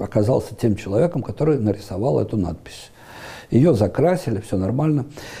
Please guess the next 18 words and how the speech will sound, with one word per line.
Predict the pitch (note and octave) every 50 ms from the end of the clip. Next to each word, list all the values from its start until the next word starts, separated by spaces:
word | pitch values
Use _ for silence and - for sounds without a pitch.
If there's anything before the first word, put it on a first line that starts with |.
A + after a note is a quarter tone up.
| - -
Но | D3+ D#3 D#3+ E3 D#3+ - -
тут | - F#3 F3+ -
есть | F#3+ F3+ D3 -
один | E3 D#3 E3+ F3 E3+
забавный | C3 D#3 E3 D#3+ E3+ D#3 D3+ D3+ D#3
момент. | D#3 D3+ C3 G#2 F#2 F2+ - - - - - - - - - - - - - -
Э, | - - - -
почему-то, | - B2+ - - D3+ D3 D3 C3+ C#3 D#3 F3 F3+ E3+ E3+ - - - _ _ -
м, | G#2+ G2+ G2 F#2+ G2 G2 G2 G2 F#2+ F#2 F2+ F2+ F2 -
в | -
конце | - B2 B2+ A#2+ - - E3
апреля | B2+ G#2 - - G#2 F#2 F2+ F#2+ G#2+ A#2+ C3
мы | C#3+ - G2+ F#2+ F#2 G2 A2+ B2+ B2
узнали, | A#2 G2 F#2 F#2 F#2 F#2 G#2+ C3+ C3+
что | - - - A#2+
этого | G#2+ - B2 A2
Вована | G#2+ A#2 A2+ A#2+ C#3 D3+ D3 B2
Каштана, | - - G#2+ G#2 - - - C#3 D#3 E3 D#3+ D3 D3 -